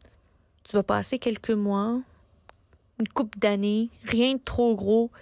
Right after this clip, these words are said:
Tu vas juste te faire oublier, puis tu pourras revenir.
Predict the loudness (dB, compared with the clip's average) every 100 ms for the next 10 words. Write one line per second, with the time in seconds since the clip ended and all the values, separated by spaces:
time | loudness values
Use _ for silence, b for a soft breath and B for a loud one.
0 | B B B B B 2 4 2 2 0
1 | 2 2 2 0 0 2 2 0 -4 -4
2 | 2 2 4 2 0 -4 -6 -16